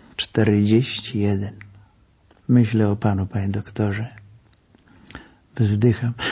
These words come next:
piętrowo. We Lwowie mówiło się: „Daj ci Boże zdrowie”, a Matka Boska:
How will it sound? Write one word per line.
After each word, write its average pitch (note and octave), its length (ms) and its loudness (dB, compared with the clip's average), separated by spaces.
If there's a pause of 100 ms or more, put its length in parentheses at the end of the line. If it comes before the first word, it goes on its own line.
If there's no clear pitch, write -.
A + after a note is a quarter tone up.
(540)
piętrowo. B2+ 800 4 (1500)
We A2+ 180 4
Lwowie A2 480 2
mówiło A#2 460 4
się: B2 280 -4 (540)
„Daj E3+ 240 2
ci C3 220 -4
Boże B2 360 4
zdrowie”, A2+ 600 -2 (380)
a A#2 120 2
Matka B2 500 2
Boska: A#2 420 0